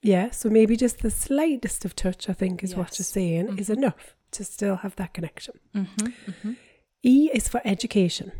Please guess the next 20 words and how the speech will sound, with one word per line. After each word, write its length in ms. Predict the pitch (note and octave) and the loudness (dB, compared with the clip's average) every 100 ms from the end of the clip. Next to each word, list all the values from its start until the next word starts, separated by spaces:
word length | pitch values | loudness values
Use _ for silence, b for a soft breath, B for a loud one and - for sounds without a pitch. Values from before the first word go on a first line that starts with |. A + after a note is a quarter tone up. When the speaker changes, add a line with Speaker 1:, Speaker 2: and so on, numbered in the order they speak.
| - - - - B B A#3+ C4 | -12 -12 -16 -20 B B -6 -2
Speaker 1:
So 100 | A3 | 2
you 160 | G#3 | 2
Speaker 2:
Mm. 40 | C4 | 4
Speaker 1:
each 240 | C#4+ D#4+ | 4 4
share 560 | - - A3+ E3 E3 G#3+ | 0 2 4 4 2 2
one 440 | G#3 F#3+ A3 C4+ C#4+ | 0 4 4 4 0
thing 460 | - G3 D#3+ E3+ - | 0 2 2 0 0
you've 240 | G3 F3 | 0 2
learned 500 | G#3 F3+ D#3+ F#3+ - | 4 4 2 -4 -6
that 260 | - A3 - | -2 -2 0
day 360 | G#3+ D#3+ D#3+ G3+ | 0 2 -2 -6
that 160 | G#3+ B3 | -4 -4
was 140 | A3 | -2
interesting. 600 | C#4 C#4 - F#3+ - - - _ _ _ B B B B | 0 0 0 -2 -4 -10 -12 _ _ _ B B B B
So 140 | - | -4
it 60 | - | -2
could 160 | G3 | -2
be 120 | - F3 | 0 0
a 40 | |
fact, 440 | - C4+ C4+ - | 0 -4 -4 -6